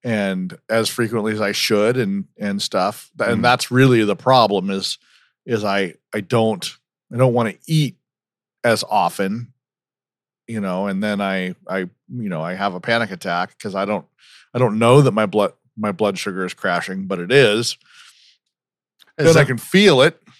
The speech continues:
Speaker 2: is it a panic attack or is it a, uh, like a, uh, a blood sugar attack?
Speaker 1: Yes.
Speaker 2: Oh, it's both <laughs> at
Speaker 1: So,
Speaker 2: the same time?
Speaker 1: yeah. So what, what's happening is I'm, I can feel,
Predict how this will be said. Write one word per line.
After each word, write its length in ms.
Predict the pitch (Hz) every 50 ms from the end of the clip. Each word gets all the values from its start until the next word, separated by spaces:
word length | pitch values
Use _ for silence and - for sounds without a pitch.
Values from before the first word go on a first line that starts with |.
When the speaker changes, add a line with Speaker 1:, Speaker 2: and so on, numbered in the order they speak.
| _ _ -
Speaker 2:
is 120 | 151 123 135
it 60 | 120
a 60 | 107
panic 320 | - 120 135 151 170 160
attack 320 | 190 - - 220 220 - -
or 100 | 147 123
is 140 | 110 98 104
it 140 | 110 104
a, 260 | 104 101 101 98 98 95
uh, 280 | 92 90 87 90 95
like 180 | 92 92 90 -
a, 260 | 101 90 87 85 - - _ _ - - _ _ _ _ _ _
uh, 300 | - 98 90 87 85 87 -
a 80 | - 98
blood 240 | 92 110 120 135 -
sugar 440 | - 139 123 85 95 90 87 82 - - _ _ _ _ _ -
attack? 480 | 104 104 - - 85 82 - - _ _ _ _ _ _ _ _ _ _
Speaker 1:
Yes. 420 | 139 165 196 185 - - - - - _ _ _ _ _ _ _ -
Speaker 2:
Oh, 140 | 127 127
it's 140 | 113 98 -
both 300 | - 117 127 143 - -
<laughs> 100 | - -
at 60 | 185 127
Speaker 1:
So, 60 | 180
Speaker 2:
the 60 | 160
same 160 | - 139 120
time? 40 | 160 170
Speaker 1:
yeah. 240 | 208 175 107 104
So 220 | - - - 175 165
what, 280 | 170 180 160 160 -
what's 180 | 175 170 165 -
happening 500 | 175 185 208 214 190 196 175 151 143 143
is 160 | 135 131 127 - -
I'm, 400 | 139 151 175 180 170 156 147 - _ _ _ _ _ _ -
I 160 | 127 156 202
can 220 | 190 214 226 208 175
feel, 800 | - - 175 170 170 170 165 160 156 156 151 147 139 104 -